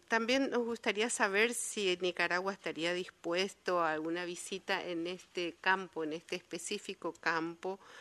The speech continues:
eh, por todo lo que dije anteriormente, que necesitamos entre todos salvaguardar la policía nicaragüense, eh,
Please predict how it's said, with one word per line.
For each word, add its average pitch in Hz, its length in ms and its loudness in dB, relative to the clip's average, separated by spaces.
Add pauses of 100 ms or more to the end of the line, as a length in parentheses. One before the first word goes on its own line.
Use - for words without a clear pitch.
(240)
eh, 160 280 -2 (160)
por 185 200 2
todo 202 320 0
lo 190 160 -4
que 160 160 -2
dije 170 360 -6
anteriormente, 165 920 -4
que 165 380 -4
necesitamos 175 880 -6
entre 165 240 -4
todos 160 380 -6
salvaguardar 160 800 -6
la 160 160 -10
policía 160 500 -6
nicaragüense, 156 960 -4 (640)
eh, 147 340 -4